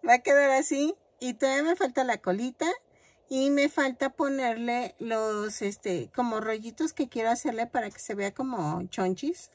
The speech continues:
Así como muy gordita de, de pelito. Entonces, pero para eso sí necesito más tiempo. Entonces, vamos a, este, haciendo esto. Y regreso mañana para terminar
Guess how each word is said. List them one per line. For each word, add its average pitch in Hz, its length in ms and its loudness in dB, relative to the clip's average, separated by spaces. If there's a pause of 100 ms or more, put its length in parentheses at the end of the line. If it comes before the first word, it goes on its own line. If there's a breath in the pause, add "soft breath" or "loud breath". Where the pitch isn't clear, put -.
Así 214 240 -8
como 247 300 -4
muy 220 280 -2
gordita 220 540 -2
de, 160 320 -2 (540 soft breath)
de 180 240 2
pelito. 208 560 -2 (540 soft breath)
Entonces, 175 800 -2 (140)
pero 208 260 2
para 220 180 2
eso 240 220 0
sí 262 180 2
necesito 247 600 -2
más 196 280 -2
tiempo. 151 400 -4 (460 soft breath)
Entonces, 175 640 0
vamos 294 400 2
a, 226 140 2
este, 180 960 -4 (100)
haciendo 220 560 -4
esto. 254 440 -2 (1700)
Y 285 320 0
regreso 247 800 -2
mañana 254 560 -2
para 208 300 -6
terminar 196 800 -2